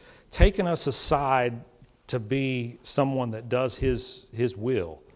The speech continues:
In verse four, that every one of you should know how to possess his vessel in sanctification and honor, not in the lust of concupiscence, even as the Gentiles which know not God. And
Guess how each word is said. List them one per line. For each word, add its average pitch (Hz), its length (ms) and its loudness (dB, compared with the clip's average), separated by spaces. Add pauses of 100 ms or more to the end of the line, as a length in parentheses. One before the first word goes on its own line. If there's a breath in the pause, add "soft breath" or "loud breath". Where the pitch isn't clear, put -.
(520 soft breath)
In 110 140 -6
verse 139 240 2
four, 160 420 4
that 120 280 -2
every 190 420 0
one 170 300 0
of 131 160 -2
you 98 340 -8
should 113 300 -6
know 139 260 4
how 127 220 0
to 123 180 -4
possess 120 580 0
his 120 200 -2
vessel 127 580 -2
in 107 140 -10
sanctification 120 1120 -6 (380 soft breath)
and 117 220 -6
honor, 120 400 -2 (500 soft breath)
not 165 300 4
in 160 100 2
the 131 80 4
lust 117 460 0
of 113 160 -10
concupiscence, 123 1160 -8 (420)
even 180 280 -2
as 127 140 0
the 107 100 -4
Gentiles 110 680 -2
which 107 220 -6
know 117 180 -6
not 104 300 -10
God. 90 400 -4
And 90 160 -12